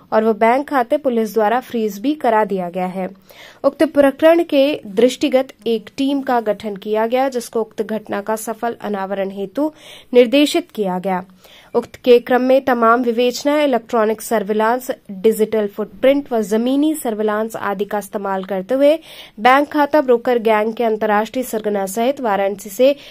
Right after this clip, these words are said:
चार शातिर साइबर अपराधियों को गिरफ्तार किया गया है,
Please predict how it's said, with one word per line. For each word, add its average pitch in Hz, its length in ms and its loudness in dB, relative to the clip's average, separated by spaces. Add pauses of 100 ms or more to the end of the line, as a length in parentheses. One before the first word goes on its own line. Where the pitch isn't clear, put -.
(180)
चार 285 320 4
शातिर 233 720 0 (260)
साइबर 262 580 4 (120)
अपराधियों 214 580 0
को 285 140 2
गिरफ्तार 208 500 -2
किया 208 280 -2
गया 254 180 2
है, 277 260 -2